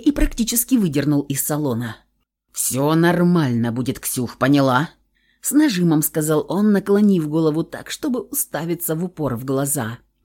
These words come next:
Наши губы очутились в считанных сантиметрах, и я застыла, буквально оцепенев от понимания, насколько же это близко.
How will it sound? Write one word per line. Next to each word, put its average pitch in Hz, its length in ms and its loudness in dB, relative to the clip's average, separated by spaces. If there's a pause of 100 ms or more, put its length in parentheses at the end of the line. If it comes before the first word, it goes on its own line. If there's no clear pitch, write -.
(380)
Наши 190 460 0
губы 180 460 0
очутились 226 640 0
в - 60 -12
считанных 165 440 0
сантиметрах, 175 840 -2 (420)
и - 80 -8
я 170 320 -2
застыла, 233 720 2
буквально 214 580 2
оцепенев 220 640 2
от 160 140 -6
понимания, 185 640 2
насколько 165 760 -4
же 151 220 -8
это 143 300 -6
близко. 147 680 -4